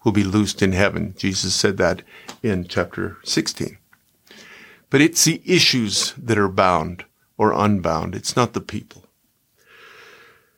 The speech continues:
Now, we live in a time when pastors are very reluctant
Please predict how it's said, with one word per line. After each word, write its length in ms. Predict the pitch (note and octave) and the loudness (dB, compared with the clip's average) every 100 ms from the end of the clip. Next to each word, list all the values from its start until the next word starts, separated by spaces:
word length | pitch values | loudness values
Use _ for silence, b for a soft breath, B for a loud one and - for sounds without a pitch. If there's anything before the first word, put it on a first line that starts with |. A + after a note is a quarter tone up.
| B _ _ _ _ - | B _ _ _ _ -2
Now, 320 | E3+ D#3+ A#2 B B B B B B B B B B B _ _ _ _ _ - | 4 4 4 B B B B B B B B B B B _ _ _ _ _ -4
we 140 | B2 | 0
live 280 | B2 D3 D#3 | 2 2 2
in 80 | F#3+ | 4
a 80 | |
time 480 | F#3+ C3 A#2+ F2+ F2 - _ _ b b b b b b | 2 4 4 2 -2 -14 _ _ b b b b b b
when 180 | A#2 G2+ | -2 -2
pastors 1000 | - C3+ C#3 - C#3+ C#3 C3 - - - _ | 0 2 2 0 -2 -2 -2 -4 -6 -10 _
are 140 | G#2 | 0
very 580 | G2 - - A#2 A#2+ B2 | 0 -2 2 4 4 2
reluctant 760 | A2+ A2+ G2+ F2 - - - | 0 -2 -2 -6 -12 -18 -18